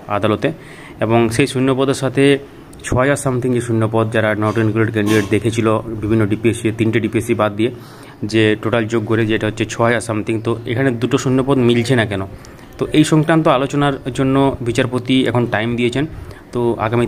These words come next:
তেইশে আগস্ট এটার পরবর্তী যে ব্যাপার, সেটা উঠে আসবে। তো এক্ষেত্রে এইসব ব্যাপারগুলি, আহ, যখন আপডেটগুলো আসবে, আপনাদের সাথে share করা হবে। এবং আমাদের সঙ্গে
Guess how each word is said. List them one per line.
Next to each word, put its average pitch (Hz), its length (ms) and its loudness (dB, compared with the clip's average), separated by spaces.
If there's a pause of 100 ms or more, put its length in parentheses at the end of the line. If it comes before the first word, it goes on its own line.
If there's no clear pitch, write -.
(140)
তেইশে 156 440 2
আগস্ট 117 480 -2
এটার 123 200 -4
পরবর্তী 139 600 2 (200)
যে 120 100 0
ব্যাপার, 113 240 0
সেটা 113 160 -2
উঠে 107 200 2
আসবে। 117 240 2 (1040)
তো 117 260 4 (200)
এক্ষেত্রে 165 640 4 (1800)
এইসব 151 280 4
ব্যাপারগুলি, 143 500 4 (140)
আহ, 127 280 0
যখন 123 360 0
আপডেটগুলো 123 460 0
আসবে, 120 220 0
আপনাদের 117 300 0
সাথে 123 120 -2
share 117 260 -2
করা 123 180 2
হবে। 127 240 0
এবং 117 200 -4
আমাদের 113 260 2
সঙ্গে 117 360 0